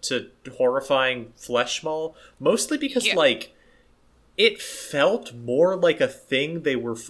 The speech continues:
Speaker 1: a horrifying thing they were slowly figuring out.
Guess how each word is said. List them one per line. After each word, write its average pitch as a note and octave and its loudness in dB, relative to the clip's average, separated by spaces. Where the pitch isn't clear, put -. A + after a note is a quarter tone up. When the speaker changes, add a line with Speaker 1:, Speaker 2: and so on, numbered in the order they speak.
Speaker 1:
a C3+ 2
horrifying C#3+ 0
thing C3+ -2
they A#2+ -2
were A2+ -4
slowly A2+ -2
figuring G#2+ -4
out. F#2+ -8